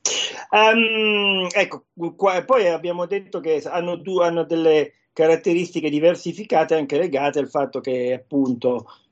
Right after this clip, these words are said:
il, mm, Merende Digitali è un, vive nomade, ma non il cammello con sopra i computer, mentre, ehm, Fab Lab ha sostanzialmente una struttura fisica, eccetera. Tra l'altro, mm,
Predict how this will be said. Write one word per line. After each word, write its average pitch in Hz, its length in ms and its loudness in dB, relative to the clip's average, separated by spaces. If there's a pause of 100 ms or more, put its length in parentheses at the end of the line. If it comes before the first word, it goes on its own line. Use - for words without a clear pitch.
il, 127 720 6
mm, 123 360 -2 (600)
Merende 147 400 4
Digitali 143 640 0
è 160 160 -2
un, 131 420 -2
vive 143 220 2
nomade, 147 480 0
ma 120 120 -10
non 131 200 -6
il 123 80 -8
cammello 131 720 -4
con 127 140 -10
sopra 127 240 -8
i 117 40 -12
computer, 156 640 -2 (340)
mentre, 135 840 2
ehm, 120 600 -2
Fab 170 220 -2
Lab 143 440 2
ha 165 140 0
sostanzialmente 139 880 -6
una 131 80 -6
struttura 135 560 -2
fisica, 123 420 -6
eccetera. 139 420 0
Tra 135 140 0
l'altro, 139 320 0 (340)
mm, 123 400 -4